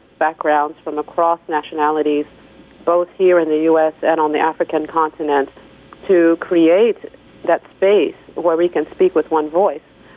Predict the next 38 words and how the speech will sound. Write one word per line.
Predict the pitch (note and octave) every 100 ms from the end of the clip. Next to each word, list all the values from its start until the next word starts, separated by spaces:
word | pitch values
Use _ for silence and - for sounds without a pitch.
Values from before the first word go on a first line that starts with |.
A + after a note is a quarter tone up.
| -
One | F3+ A3
of | G3+ F3+
them | E3+ E3 E3 -
is | E3 D#3 D#3 -
U | E3+ E3+ E3
S | D#3+
Africa | D3+ D#3+ D3+ D3+
Network. | F#3 - F#3+ G3 - _ _ _ _ _ _ - - G3+
This | G3
is | F#3
a | E3+
network | F3 D#3 E3 D#3+ -
that | D#3+ -
was | D#3 -
set | D#3+ D#3
up | D3+ -
three | D#3+ D#3+
years | F#3 G#3
ago, | F3 E3+ E3+ E3+ - - _ F#3
and | F#3+
the | F#3+
idea | G3 G3 A3+ A#3 F3
is | - F3+ F3
exactly | E3 F3 E3+ E3+ D#3 D3+
that, | D3+ C#3+ -
is | E3 D#3
not | F3 A3 -
to | F#3+
leave | E3 F#3+ A3 F3+ D#3+
the | D#3 D#3
challenges | E3+ F3 F#3+ F3 D#3+ D#3
of | D3+
a | D#3
particular | - - F3+ E3 D#3+ D3 - D#3
national | D3+ D#3+ - D#3 C#3+ - - - -
entity | F3+ F3+ - D3+ D3+ -
to | C#3+
itself, | - - A3+ D#3